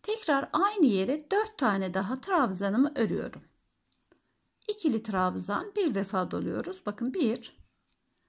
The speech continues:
doluyorum. Üç ve dört.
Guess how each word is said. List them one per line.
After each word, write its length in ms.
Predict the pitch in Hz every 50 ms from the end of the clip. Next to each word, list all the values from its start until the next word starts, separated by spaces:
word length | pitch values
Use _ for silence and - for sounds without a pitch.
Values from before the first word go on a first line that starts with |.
| _ _ _ _ _ _ _ _ _ -
doluyorum. 680 | 349 339 302 254 208 180 170 170 208 262 339 427 - _ _ _ _ _ _ _ _ _ _ _ _ _ _ _ _ _ _ _ _ _ _ _ _ - _ _ _ _ _ _ _ _ _ _ _ _ _ _ _ _ _ _ _ _ _ _ _ _ _ _ _ _ _ _ _ _ _ _ _ _ _ _ _ _ _ _ _ _ -
Üç 540 | 370 381 392 381 392 - - - - - - _ _ _ _ _ _ _ _ _ _ _ _ _ _ _ _ _ _ _ -
ve 240 | 349 359 359 - - _ 247
dört. 520 | 208 - - 170 - - - - -